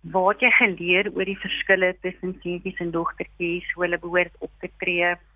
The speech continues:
Is jy oop daarvoor dat jou waarheid en jou ervaring en die waarheid en ervaring van iemand anders kan verskil?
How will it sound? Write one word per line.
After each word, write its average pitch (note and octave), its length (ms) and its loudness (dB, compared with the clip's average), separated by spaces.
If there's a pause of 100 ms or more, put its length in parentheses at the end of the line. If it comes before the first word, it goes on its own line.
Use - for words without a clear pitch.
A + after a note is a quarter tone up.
(320)
Is A#3+ 220 -2
jy C#4+ 100 0 (140)
oop C4 240 -2
daarvoor B3 460 -2
dat G#3 220 -6
jou D#3+ 160 4 (160)
waarheid F#3 600 2
en D#3 200 -8
jou D#3 120 0
ervaring G3+ 800 2
en F3 200 -2
die E3 100 -2
waarheid F#3 400 6
en F#3 200 -2
ervaring F#3 560 0
van F#3 120 0
iemand F3+ 320 2
anders F3+ 300 2 (100)
kan F3 160 2
verskil? - 540 0